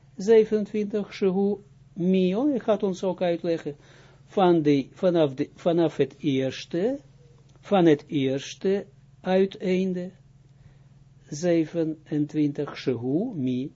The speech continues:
dat dat mi is, dus Jirsut, dus het boven,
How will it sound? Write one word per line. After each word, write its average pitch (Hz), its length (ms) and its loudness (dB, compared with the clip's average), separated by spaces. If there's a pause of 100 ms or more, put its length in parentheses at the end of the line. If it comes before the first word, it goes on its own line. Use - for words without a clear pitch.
dat 120 200 -6
dat 175 240 -4
mi 127 360 -2
is, 151 400 -16
dus 120 240 -12 (140)
Jirsut, 123 680 -12 (760)
dus 147 140 -6
het 135 140 -4
boven, 139 380 6